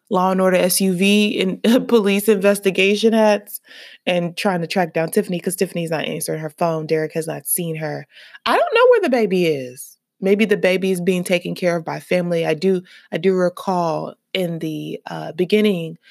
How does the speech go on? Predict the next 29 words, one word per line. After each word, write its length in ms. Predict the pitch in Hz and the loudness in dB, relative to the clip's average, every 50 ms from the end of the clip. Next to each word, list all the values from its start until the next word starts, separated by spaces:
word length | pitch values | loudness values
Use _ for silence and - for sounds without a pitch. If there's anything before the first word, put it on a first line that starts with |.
| - - - _ _ _ | -20 -20 -20 _ _ _
when 460 | 185 185 180 170 160 156 156 160 156 | -2 -2 -2 -2 -2 -6 -8 -8 -4
Derek 320 | 156 170 175 175 170 165 | -2 0 0 0 0 -2
was 160 | 170 165 - | -2 -4 -2
telling 320 | - 202 175 175 170 170 165 | -4 -2 -2 -2 -4 -4 -4
them 100 | 165 165 | -4 -4
about 320 | 160 156 165 156 147 151 | -4 -6 -6 -10 -8 -6
when 140 | 165 165 165 | -6 -6 -4
Tiffany 420 | 165 - 175 165 - 160 156 151 | -4 -4 -6 -6 -6 -12 -10 -6
left, 540 | 156 180 196 202 196 175 165 160 - _ - _ - - - - _ _ _ _ _ _ _ | -2 0 2 2 2 0 -2 -4 -10 _ -20 _ -20 -20 -20 -20 _ _ _ _ _ _ _
she, 260 | - - - 208 190 170 175 | -6 -2 0 0 0 0 0
there 180 | - 185 180 170 | 2 2 2 4
was, 240 | 165 165 160 160 - - | 4 2 2 0 -2 -8
um, 400 | - 165 156 156 156 156 165 165 _ _ _ - | -8 -6 -6 -8 -8 -10 -16 -18 _ _ _ -4
her 140 | - 196 | -2 0
mother, 280 | 185 180 180 180 170 170 | 0 2 2 2 2 2
I 120 | 165 165 | 2 0
believe, 460 | 165 160 165 165 160 156 156 156 147 - | -2 -4 -8 -6 -8 -8 -8 -8 -8 -8
and, 220 | 80 80 80 78 - | -8 -8 -10 -12 -10
and 160 | - - - | -8 -8 -6
I 60 | - - | -8 -8
think 180 | - 175 - | -8 -10 -8
her 100 | - 170 | -8 -8
sister 400 | 156 - - 180 - - 175 165 | -6 -6 -6 -6 -4 -2 -2 -2
were 160 | 156 156 156 | -2 -4 -4
there 220 | 151 156 151 143 - | -4 -6 -6 -6 -8
at 160 | - - _ | -10 -10 _
the 60 | - | -8
house. 280 | - - - - - - - - - - _ | -8 -8 -8 -8 -10 -18 -18 -20 -20 -20 _
So 480 | - - - 262 247 240 240 233 226 | -8 -2 0 2 2 2 2 0 -2